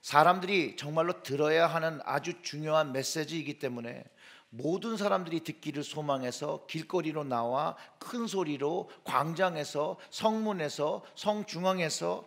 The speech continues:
소리치고 있다라고 합니다. 사랑의 성도 여러분, 전도의 이 외침은 사실은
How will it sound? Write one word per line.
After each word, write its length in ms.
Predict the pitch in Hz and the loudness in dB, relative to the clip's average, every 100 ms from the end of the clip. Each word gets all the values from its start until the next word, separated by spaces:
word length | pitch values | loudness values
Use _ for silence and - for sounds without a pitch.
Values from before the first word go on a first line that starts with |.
| - | -16
소리치고 600 | - - 220 - 202 170 151 | -14 -8 -6 -4 -4 -4 -4
있다라고 420 | - 127 117 135 | -2 -4 -2 -6
합니다. 400 | 127 113 95 - _ _ _ _ _ _ _ _ _ - - - - - | -10 -14 -18 -20 _ _ _ _ _ _ _ _ _ -20 -18 -10 -10 -10
사랑의 320 | - 180 190 185 | 2 6 8 6
성도 220 | 185 180 | 4 4
여러분, 400 | 170 156 139 110 - - - - - - - - _ _ _ _ _ _ _ _ _ _ _ _ _ _ | 4 2 -2 -6 -16 -20 -14 -10 -10 -12 -18 -20 _ _ _ _ _ _ _ _ _ _ _ _ _ _
전도의 640 | - 170 202 208 214 196 180 | 0 4 4 8 10 10 6
이 80 | 175 | 6
외침은 720 | 147 - - 160 180 113 - _ _ _ _ | 4 4 -2 0 -2 -4 -12 _ _ _ _
사실은 640 | - 123 - 135 143 110 | -10 -6 -6 -6 -6 -8